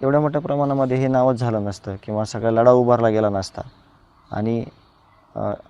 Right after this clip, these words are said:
आज संतोष अण्णा देशमुख यांनी जर वेगळे काही कामं केले असते, तर हे नाव जे आहे, हे महाराष्ट्र जे आहे किंवा ह्या सगळ्या अठरा पगड जातीतील लोक आहेत,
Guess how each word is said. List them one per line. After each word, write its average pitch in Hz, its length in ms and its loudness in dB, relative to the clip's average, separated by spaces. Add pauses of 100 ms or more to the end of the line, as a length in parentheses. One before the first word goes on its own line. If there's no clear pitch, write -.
(100)
आज 117 220 4
संतोष 131 420 -4
अण्णा 127 180 -2
देशमुख 117 400 -4
यांनी 117 220 -2
जर 117 140 0
वेगळे 117 300 0
काही 117 160 -2
कामं 110 240 -2
केले 104 240 -4
असते, - 280 -6 (920)
तर 147 60 4 (200)
हे 147 200 -2
नाव 131 280 4
जे 117 140 0
आहे, 101 240 0
हे 113 140 0
महाराष्ट्र 117 480 -2
जे 104 120 -2
आहे 92 220 -2
किंवा 110 240 -4
ह्या 120 120 -2
सगळ्या 123 320 4
अठरा 120 200 -2
पगड 117 260 -2
जातीतील 110 400 -2
लोक 117 280 0
आहेत, 90 80 -6